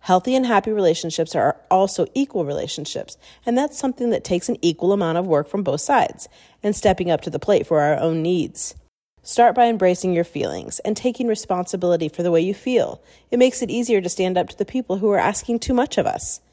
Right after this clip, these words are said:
Establish solid boundaries and don't feel bad for sticking to them. We all deserve to be respected, and that includes respecting the things that are important to us.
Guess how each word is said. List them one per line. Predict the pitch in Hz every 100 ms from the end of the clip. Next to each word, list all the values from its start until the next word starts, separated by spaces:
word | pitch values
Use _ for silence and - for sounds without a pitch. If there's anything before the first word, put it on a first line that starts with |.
| _ _ _ _ -
Establish | 175 156 143 143
solid | - 131 127
boundaries | 151 208 233 240 233
and | - 190
don't | 190 233 233
feel | 262
bad | 214 220 226
for |
sticking | 240 262 254 247
to | 185
them. | - - - _ _ _
We | 208 -
all | 214 247
deserve | 202 160 156
to | 165
be | 165
respected, | 151 - 165 - - - - _ -
and | 180
that | 180 202
includes | 233 226 196 185
respecting | 190 - 226 226 208
the |
things | 165 151 160
that | -
are | 196
important | 220 - 285 -
to | -
us. | - - -